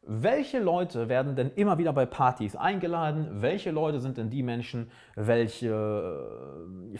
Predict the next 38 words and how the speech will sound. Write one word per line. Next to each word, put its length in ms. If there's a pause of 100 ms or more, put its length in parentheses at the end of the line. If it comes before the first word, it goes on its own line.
die, 580
die 160
jeder 300
kennenlernen 600
will? 240 (240)
Was 200
für 100
eine 160
Art 160
von 140
Menschen, 400 (840)
was 140
für 60
eine 100
Art 140
von 100
Menschen 300
gibt, 180
sind 240
es 160
denn, 240 (260)
die, 380
ähm, 500
ja, 220
immer 240
andere 240
Menschen 380 (240)
anziehen 420
und 140
für 160
sich 160
gewinnen? 280 (360)
Es 100
sind 160
die 80
Leute, 400
die 320 (240)
proaktiv 1120